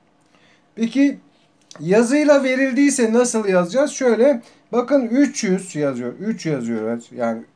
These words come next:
yüzler basamağına. Elli varmış. Yani beş ve iki. Üç yüz elli iki. Beş yüz on üç. Beş yüz on ve üç. Bu şekilde.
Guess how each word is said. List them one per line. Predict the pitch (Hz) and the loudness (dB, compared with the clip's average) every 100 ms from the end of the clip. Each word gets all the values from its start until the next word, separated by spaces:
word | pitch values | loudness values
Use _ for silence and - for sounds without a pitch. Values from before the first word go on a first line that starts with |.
| _ | _
yüzler | 120 131 127 131 120 | -14 -10 -4 -4 -4
basamağına. | 113 113 107 104 143 240 233 _ _ - | -8 -10 -12 -8 -4 -4 -6 _ _ -4
Elli | 185 233 240 240 165 | 2 4 4 4 4
varmış. | 135 117 127 220 175 | 2 0 -2 -6 -2
Yani | 160 156 143 | 0 0 0
beş | 147 170 226 - - _ _ _ _ _ - | 2 2 -2 -8 -12 _ _ _ _ _ -10
ve | 220 | -8
iki. | 214 180 185 117 | -6 -4 -2 -2
Üç | 175 214 180 180 | -4 -6 -6 -8
yüz | 165 | -4
elli | 196 226 254 | -2 0 0
iki. | 233 143 - _ _ _ _ _ _ _ - | -2 -4 -12 _ _ _ _ _ _ _ -6
Beş | 226 294 277 | 0 0 0
yüz | 269 294 | 0 2
on | 262 247 | 4 4
üç. | 214 120 - - - - | 4 0 -6 -18 -20 -8
Beş | 175 214 233 233 - | 0 4 4 2 -4
yüz | 170 147 151 214 226 - - _ _ _ _ - | -4 -2 -2 -4 -6 -12 -20 _ _ _ _ -8
on | 135 160 208 233 226 _ _ _ _ _ _ | -2 0 0 0 -6 _ _ _ _ _ _
ve | 170 180 | -6 -4
üç. | 165 139 - - - - _ _ _ _ _ _ _ _ _ - | -4 -6 -8 -12 -14 -20 _ _ _ _ _ _ _ _ _ -14
Bu | |
şekilde. | 180 160 120 101 | -8 -6 -8 -12